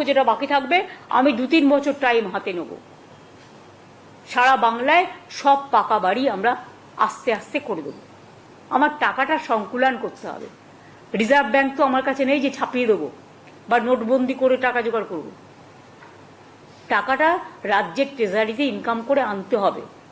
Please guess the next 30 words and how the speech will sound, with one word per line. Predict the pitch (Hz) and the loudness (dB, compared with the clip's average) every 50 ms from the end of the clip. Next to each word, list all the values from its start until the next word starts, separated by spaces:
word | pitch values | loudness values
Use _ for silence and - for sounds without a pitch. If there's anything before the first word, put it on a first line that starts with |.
| - - - - - - - - - - - - - - - - - - - - - - - | -20 -20 -20 -20 -20 -20 -20 -20 -20 -20 -20 -20 -20 -20 -20 -20 -20 -20 -20 -20 -20 -18 -6
জলের | 165 208 208 208 220 247 269 285 | 0 2 4 4 6 6 4 4
ওপর | 277 277 294 285 285 - | 2 2 0 -2 0 2
ট্যাক্স | 269 262 262 262 - - | 0 0 0 -2 -6 -2
চাইব | 285 269 262 254 240 247 247 | 0 0 0 0 -2 -4 -4
না, | 247 233 214 - - - - - - - - - - - - - - - - - - - - - - 180 165 | -4 -4 -8 -10 -14 -20 -20 -20 -20 -20 -20 -20 -20 -20 -20 -20 -20 -20 -20 -20 -20 -20 -20 -18 -10 -4 -2
বিদ্যুতের | 226 220 170 156 208 240 233 240 294 285 208 196 | -2 -2 -2 -4 -6 -4 0 2 2 2 2 2
দাম | 247 247 240 233 226 247 | 0 0 0 0 0 2
বাড়াবো | 254 254 254 247 240 254 247 240 | 2 4 2 2 2 2 0 0
না। | 240 220 190 - - - - - - - - - - - - - - - - - - - - - - - 180 | 0 -2 -4 -8 -14 -20 -20 -20 -20 -20 -20 -20 -20 -20 -20 -20 -20 -20 -20 -20 -20 -20 -20 -20 -14 -6 0
গ্রামীণ | 233 254 269 277 302 285 311 | 2 2 4 4 2 4 4
এলাকায় | 311 311 302 320 311 254 | 2 2 2 2 0 0
দেখুন, | 294 294 330 311 | 0 -2 -2 0
যেখানে | 294 294 294 294 285 - | 2 2 0 0 0 -4
সিএসসি | 302 285 269 277 - 311 277 | -4 -4 -4 -4 -4 -2 -2
নেই, | 302 294 285 | -2 0 0
কোনো | 294 285 294 294 247 220 | 0 0 0 0 0 0
দাম | 269 262 262 247 | 0 0 0 0
বাড়েনি | 269 277 294 269 285 285 | 2 2 2 0 -4 -6
তো | 349 330 277 | -6 -6 -8
বিদ্যুতের। | 302 240 240 311 - 415 523 - - - - - - - - - - - - - - - - - - - - - - - - - - - - - - - | -8 -8 -8 -6 -4 -4 -4 -4 -6 -16 -20 -20 -20 -20 -20 -20 -20 -20 -20 -20 -20 -20 -20 -20 -20 -20 -20 -20 -20 -20 -20 -20 -20 -20 -20 -10 -4 0
Even | 220 254 277 277 254 | 2 2 4 4 2
একশো | 254 254 - - 320 302 | 0 -2 -2 -2 0 2
ইউনিট | 285 302 285 - - | 2 0 -2 -2 -2
পর্যন্ত | 302 294 233 294 285 294 302 - | -2 0 0 0 -2 0 0 0
যারা | 285 285 285 285 285 | 2 2 0 0 -2
তিন | 277 269 269 | -4 -2 -2
মাসে | 285 277 285 294 - | -2 -2 -2 -2 0
পায়, | 285 277 277 | 0 0 0
তারা | 285 277 269 277 | 0 -2 -2 -2
ফ্রি | - 285 | -4 -4